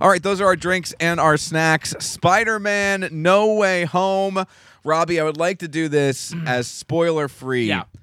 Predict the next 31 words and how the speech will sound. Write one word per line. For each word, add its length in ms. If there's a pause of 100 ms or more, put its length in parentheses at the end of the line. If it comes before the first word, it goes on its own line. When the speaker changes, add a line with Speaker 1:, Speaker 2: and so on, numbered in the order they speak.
(300)
Speaker 2:
Agreed. 120
Speaker 1:
as 320
humanly 520
possible. 760
Speaker 2:
<clears throat> 40 (240)
Speaker 1:
Um, 560 (920)
overall, 580
what 120
were 80
your 120
thoughts 400
on 320 (180)
Spider-Man 600
three 260
that 180
you 160
ended 240
up 160
sitting 380
next 320
to 60
me 300 (240)
Speaker 2:
<laughs> 260
Speaker 1:
in 180
the 100
theater 400
for? 260 (460)
Speaker 2:
Um, 400
one, 320
I'm 220
glad, 500